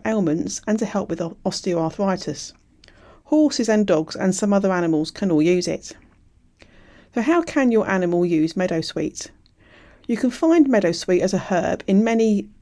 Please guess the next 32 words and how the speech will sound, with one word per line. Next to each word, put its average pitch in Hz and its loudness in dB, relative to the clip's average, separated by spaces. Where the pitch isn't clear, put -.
supplements - -2
and 190 -2
skincare 185 -2
products. - -8
One 233 0
such - -4
supplement - -4
supplier 160 -4
is 185 -4
called 175 -6
Hilton 170 -2
Herbs, 165 -4
who 185 0
you 165 0
can - -4
find 165 0
online. 165 0
But 214 -2
there 190 2
are 180 2
many 196 4
other 165 -2
companies 165 -2
who 180 0
also 170 -2
include 160 -2
meadowsweet 156 -4
in 160 -2
their 156 0
preparations 160 -6
and 151 -10
supplements. - -8